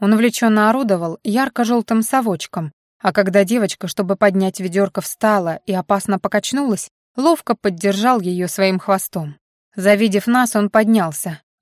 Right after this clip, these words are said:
по-деловому отряхнувшись, но еще несколько секунд на его лице блуждала рассеянная улыбка. Поджарый, с густой темной шевелюрой, в которой на свету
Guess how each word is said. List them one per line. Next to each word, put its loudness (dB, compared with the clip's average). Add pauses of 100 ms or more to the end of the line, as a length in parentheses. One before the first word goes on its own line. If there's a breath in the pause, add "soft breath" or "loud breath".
(120)
по-деловому 2
отряхнувшись, -4
но 2
еще 0
несколько -2
секунд -4
на 0
его 0
лице -2
блуждала 0
рассеянная -4
улыбка. -8 (460)
Поджарый, 2 (160)
с -8
густой -2
темной 0
шевелюрой, 0
в -20
которой 2
на 2
свету -4